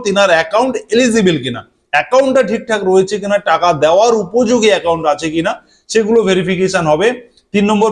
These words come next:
পয়েন্টে বলা হচ্ছে সেটা সতেরো অক্টোবরের মধ্যে। চার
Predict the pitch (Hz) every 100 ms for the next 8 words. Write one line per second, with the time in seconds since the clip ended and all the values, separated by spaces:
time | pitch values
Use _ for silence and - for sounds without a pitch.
0 | 214 185 175 175 170 175 175 175 156 185
1 | 175 170 165 180 202 165 - 147 147 135
2 | 120 107 - _ _ _ _ _ 180 202